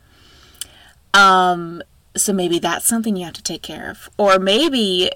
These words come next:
you are addicted to staying up late because you want to have quote-unquote fun since you deserve it after a long day of work.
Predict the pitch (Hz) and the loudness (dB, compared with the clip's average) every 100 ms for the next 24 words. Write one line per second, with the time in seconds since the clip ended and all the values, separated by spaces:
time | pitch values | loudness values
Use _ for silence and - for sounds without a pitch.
0 | - _ 190 185 202 196 190 180 175 180 | -10 _ -8 -4 -2 2 2 2 2 -2
1 | - - _ _ _ _ _ _ _ _ | -4 -14 _ _ _ _ _ _ _ _
2 | _ _ _ 196 180 180 202 - 185 170 | _ _ _ 0 2 2 -2 -2 -4 -4
3 | - 180 170 160 - 165 175 269 302 202 | -2 -2 0 -2 -2 -4 2 2 2 -2
4 | - - 185 208 175 170 165 160 - - | -4 -8 -4 2 2 2 -2 0 0 -2
5 | 180 175 180 185 208 208 196 175 165 - | -6 -6 0 2 2 -2 -4 -4 -4 -8
6 | 170 165 - 160 - - 170 160 165 - | -8 -8 -10 -12 -12 -4 -2 -2 -4 -6
7 | 170 - 185 165 160 - 233 - 196 202 | -6 -8 -8 -6 2 2 2 0 0 -2
8 | - - 151 151 151 151 139 139 147 - | -2 -2 -2 -4 -4 -6 -8 -8 -8 -8
9 | - - - | -8 -10 -16